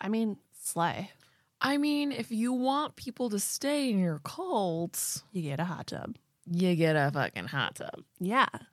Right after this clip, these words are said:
Speaker 2: And a pool.
Speaker 1: Fuck yeah, dude. Are you serious?
Speaker 2: And
Speaker 1: Everyone gets their own bed?
Speaker 2: And margarita Thursdays, but not for the men.
Speaker 1: For the women only.
Speaker 2: Yeah.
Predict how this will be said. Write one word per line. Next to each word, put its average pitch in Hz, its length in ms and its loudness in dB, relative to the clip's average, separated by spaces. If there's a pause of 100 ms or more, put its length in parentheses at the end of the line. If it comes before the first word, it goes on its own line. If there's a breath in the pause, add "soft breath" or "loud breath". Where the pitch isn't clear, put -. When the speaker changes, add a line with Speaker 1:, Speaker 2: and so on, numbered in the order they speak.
Speaker 2:
And 320 260 2
a 190 80 4
pool. 120 500 -4 (140)
Speaker 1:
Fuck 370 220 4
yeah, 320 200 6
dude. 180 280 0
Are - 240 -10
you 311 60 2
serious? 339 680 0 (180)
Speaker 2:
And 220 100 6
Speaker 1:
Everyone 320 280 10
gets 311 200 4
their 285 140 8
own 269 180 8
bed? 196 340 4 (180)
Speaker 2:
And 240 160 6
margarita 214 800 8
Thursdays, 160 800 2
but 196 240 0
not 165 320 4
for - 140 -6
the 190 100 0
men. 180 340 0
Speaker 1:
For 165 140 -2
the 160 100 -2
women 170 560 2
only. 165 380 0
Speaker 2:
Yeah. 175 240 -4